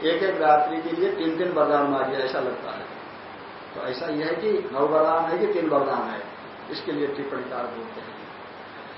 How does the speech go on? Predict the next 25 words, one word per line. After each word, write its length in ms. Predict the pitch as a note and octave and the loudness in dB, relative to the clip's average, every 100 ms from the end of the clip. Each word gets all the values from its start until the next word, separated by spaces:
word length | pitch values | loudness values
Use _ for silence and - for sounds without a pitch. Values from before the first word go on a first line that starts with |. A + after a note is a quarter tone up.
| - - - | -14 -10 2
"एकैकाम 680 | F3 F#3 G3+ G3+ G#3 G#3 | 4 6 6 8 10 10
रात्रिम 480 | F#3 F3 E3+ F#3+ G3 | 10 10 10 6 2
प्रति 220 | - F#3 | 2 4
एकैकम 760 | F#3+ - D#3 D#3+ F3 F3+ G3 G#3 | 4 4 4 6 8 8 8 6
इत्येव", 540 | - - B2+ - - - - | 4 0 0 0 -4 -8 0
एक 180 | D#3+ D#3+ | 2 2
एक 160 | G3+ F#3+ | 2 6
रात्रि 380 | F3+ F3+ F#3 | 6 6 4
के 100 | F#3+ | 2
प्रति 240 | F#3 F#3+ A3+ F#3+ | 2 0 0 2
एक 160 | F3+ F3+ | 2 4
एक 140 | G3+ | 4
ही 120 | G3+ G3 | 4 2
लेना 240 | C#3 A2+ | 0 0
है 140 | - - - - - - - - - - - - - C3+ | -6 -10 -14 -16 -16 -16 -16 -16 -16 -16 -16 -16 -10 -4
वरदान, 320 | C3+ C3+ C3+ | 0 0 0
ऐसा 280 | A#2+ - A#2+ | -4 -6 -6
है। 160 | A#2+ - - - - - | -8 -8 -14 -14 -14 -4
इत्येव 320 | C#3 C#3+ C#3 C3+ | -2 2 2 2
त्रीण 300 | C#3+ E3 D3 | 2 2 2
इत्यर्थ, 540 | - C#3 C3 C3+ C#3 | 0 -2 0 0 0
ये 60 | C#3 | 0
तीन 280 | D3+ D#3 | 2 2
ही 100 | F3+ | 4
होंगे। 380 | E3 A#2 A2 - | 4 2 -2 -8